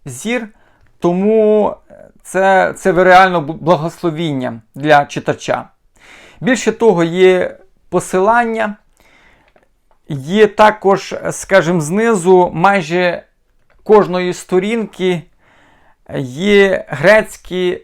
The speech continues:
наприклад, єврейські слова і їх різні значення,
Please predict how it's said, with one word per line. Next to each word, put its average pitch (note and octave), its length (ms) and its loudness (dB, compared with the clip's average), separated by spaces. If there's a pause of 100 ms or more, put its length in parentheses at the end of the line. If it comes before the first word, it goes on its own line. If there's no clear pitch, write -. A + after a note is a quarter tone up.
наприклад, F3+ 400 -6
єврейські F3+ 560 -2
слова F#3 680 0 (920)
і F3+ 160 -2
їх G#3 320 -4
різні F#3+ 420 0
значення, D#3+ 840 -4